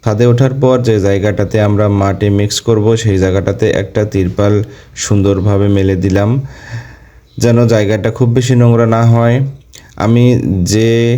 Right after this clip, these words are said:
ব্যাগটাতে গাছটা রোপণ করব, সেটি হচ্ছে একটি জিও ব্যাগ। এই ব্যাগের মধ্যে আগে আমার একটি গাছ ছিল, তো বিল্ডিং করার সময় তো আমি গাছগুলো সব ফেলে দিয়েছি বা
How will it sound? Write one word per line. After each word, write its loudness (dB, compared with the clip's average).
ব্যাগটাতে 0
গাছটা 0
রোপণ 0
করব, 0
সেটি -2
হচ্ছে -2
একটি -4
জিও 0
ব্যাগ। 0
এই 0
ব্যাগের 0
মধ্যে 2
আগে 0
আমার 0
একটি -2
গাছ 0
ছিল, 0
তো 4
বিল্ডিং 0
করার 0
সময় 0
তো -4
আমি 0
গাছগুলো -2
সব -2
ফেলে 0
দিয়েছি 0
বা 0